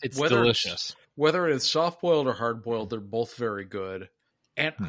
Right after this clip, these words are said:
Speaker 2: I think some people might find chicharrones, uh, actually kind of, uh, exotic.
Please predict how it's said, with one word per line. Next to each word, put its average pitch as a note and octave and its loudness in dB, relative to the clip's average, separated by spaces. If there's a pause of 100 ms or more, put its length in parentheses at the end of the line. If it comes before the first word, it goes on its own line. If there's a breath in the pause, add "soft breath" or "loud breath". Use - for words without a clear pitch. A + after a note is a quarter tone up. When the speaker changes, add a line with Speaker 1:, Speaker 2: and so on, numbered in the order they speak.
(120)
Speaker 2:
I E3 -2
think C4+ -4
some C4+ 2
people B3 0
might A3 -4
find G#3+ -6
chicharrones, E3 -2
uh, A2 -2
actually A2+ -4
kind B2+ -4
of, G#2+ -4 (200)
uh, A2 -8 (280)
exotic. A#2+ 0